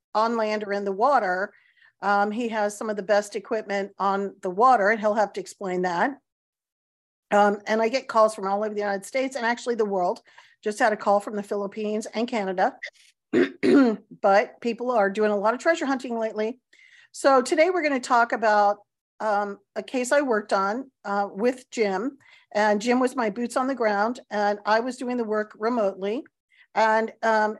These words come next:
Jim and I met, uh, accidentally through a friend of his. And I was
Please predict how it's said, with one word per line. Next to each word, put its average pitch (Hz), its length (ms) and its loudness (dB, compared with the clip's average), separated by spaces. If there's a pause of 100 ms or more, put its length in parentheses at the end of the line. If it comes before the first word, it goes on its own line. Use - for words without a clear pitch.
(140)
Jim 277 240 0
and 285 100 0
I 233 460 -2 (160)
met, 220 480 2 (240)
uh, 202 340 2
accidentally 220 800 -2
through 220 320 -2
a - 20 -2
friend 240 240 -2
of 208 80 -4
his. 196 340 -6 (1300)
And 214 340 2 (120)
I 226 300 0
was 226 560 0